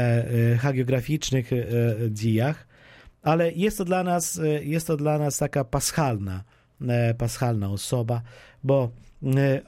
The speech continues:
win, e, pokazuje nam dysność, która, e, odkrywa dla nas Pascha. E, pokazuje nam dysność eschatologiczną, podka-, pokazuje nam dysność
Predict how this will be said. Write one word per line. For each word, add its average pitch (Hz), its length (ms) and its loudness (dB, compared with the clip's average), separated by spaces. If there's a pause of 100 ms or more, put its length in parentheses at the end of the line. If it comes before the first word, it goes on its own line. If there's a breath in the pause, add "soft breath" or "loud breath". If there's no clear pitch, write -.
win, 160 540 0 (280 loud breath)
e, 147 300 2
pokazuje 156 540 0
nam 139 240 0
dysność, 156 520 -2
która, 143 580 0
e, 127 220 0
odkrywa 143 520 0
dla 104 220 -4
nas 98 200 -6
Pascha. - 540 -8 (440 soft breath)
E, 117 120 0
pokazuje 131 480 0
nam 120 200 0
dysność 127 400 -2
eschatologiczną, 117 1000 -2
podka-, 110 460 -4
pokazuje 117 400 0
nam 110 180 0
dysność 127 360 -4